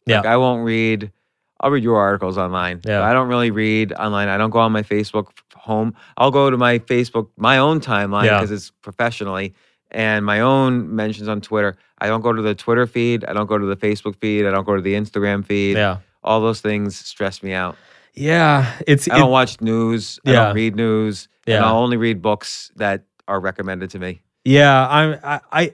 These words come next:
Speaker 2: and I think, I think this is gonna be, I, it's funny, I've actually got a friend who's writing a book about this right now, but I think, uh, creating attention diets for ourselves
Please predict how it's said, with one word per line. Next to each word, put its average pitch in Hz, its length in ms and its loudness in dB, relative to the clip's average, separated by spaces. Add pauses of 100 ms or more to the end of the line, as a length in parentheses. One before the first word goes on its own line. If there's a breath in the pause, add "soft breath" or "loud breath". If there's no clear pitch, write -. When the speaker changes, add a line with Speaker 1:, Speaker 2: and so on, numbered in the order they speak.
(120)
Speaker 2:
and 156 140 4
I 175 100 6
think, 233 360 0
I 151 120 4
think 233 320 2
this 165 200 4
is 175 140 4
gonna 151 220 4
be, 131 200 2
I, 135 280 4
it's 135 320 2
funny, 156 200 4
I've 127 140 6
actually 143 240 4
got 123 100 6
a 107 40 4
friend 120 240 2
who's 101 180 0
writing 104 260 2
a 95 60 -2
book 92 240 -6
about 95 240 -4
this 98 220 -6
right 92 140 0
now, 123 200 4
but 107 160 0
I 110 80 4
think, 131 300 0 (480 soft breath)
uh, 107 400 4 (500)
creating 151 800 4 (120)
attention 120 640 -2
diets 87 720 -8
for - 160 -4
ourselves 90 760 -8